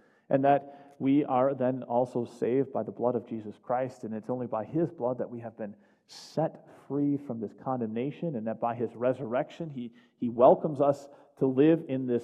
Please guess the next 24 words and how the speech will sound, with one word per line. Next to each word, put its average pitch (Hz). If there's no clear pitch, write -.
resurrected 151
life. 120
He's 135
a, 135
a 143
glorious 214
thing 170
that 127
he 120
got 113
to 113
do, 98
right? 123
And, 185
and 180
so 202
he 180
would 190
tell 254
her 196
all 170
of 131
those 135
things. 104